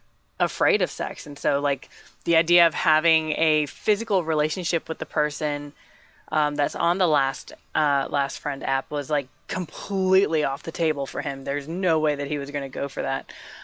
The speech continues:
Um, and that it was the same for Rufus, 'cause Rufus was just getting over Amy. So, like, the idea of romance was not in, like, from the beginning, it was, like, clear that neither one wanted romance or were expecting romance at the very least.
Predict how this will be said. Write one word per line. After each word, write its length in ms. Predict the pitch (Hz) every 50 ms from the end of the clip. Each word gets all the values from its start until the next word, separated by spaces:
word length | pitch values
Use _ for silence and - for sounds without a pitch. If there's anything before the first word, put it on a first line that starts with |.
| - - -
Um, 560 | - 160 151 147 143 139 135 135 139 147 160 - _ _ _ _ _ _ _ _ _ _ _ _ _ -
and 360 | 185 180 175 165 170 160 - -
that 160 | 185 175 - -
it 180 | 180 180 165
was 100 | 180 170
the 80 | 180 170
same 220 | - 208 190 180
for 140 | 170 180 156
Rufus, 340 | 165 220 262 - 180 165 -
'cause 200 | - 175 160 165
Rufus 300 | 170 175 175 - 185 156
was 120 | 160 147 147
just 240 | 151 147 - -
getting 260 | - 160 147 151 151 147
over 180 | 139 139 147 -
Amy. 280 | - 170 165 156 143
So, 160 | - - 156
like, 200 | 147 151 151 147 - _ -
the 140 | 165 165 160
idea 240 | 160 170 214 214
of 160 | 202 170 156 147
romance 480 | 156 147 151 165 180 202 233 226 -
was 180 | 233 214 202 214
not 420 | 240 247 247 247 254 254 247 - - - - - _
in, 460 | 170 170 180 190 208 214 220 233 226 - - - - - - - _ _ - _ _ _ _ _ _ _ _ _ _ _ _ _ -
like, 280 | - 180 180 180 170
from 360 | - - - 190 165 175 202 190
the 60 | 185
beginning, 440 | 170 185 156 139 165 160 175 190 185
it 80 | 170 160
was, 140 | 165 156
like, 320 | 175 175 165 160 - - - -
clear 440 | - - - - 202 185 185 185
that 220 | 175 175 165 160 -
neither 440 | 165 165 170 170 165 175 185 202 196
one 300 | 165 165 156 151 147 143
wanted 400 | 139 139 139 - - 175 165 180
romance 600 | 185 185 190 196 208 208 208 208 202 - - -
or 280 | 160 151 151 156 156
were 260 | 156 147 151 160 143
expecting 540 | 147 147 - - - 156 147 - - 175 175
romance 460 | 175 175 180 175 180 180 180 180 -
at 120 | 196 196 196
the 60 | 185
very 320 | 180 190 190 190 196 196
least. 520 | 196 196 196 214 208 - - - - -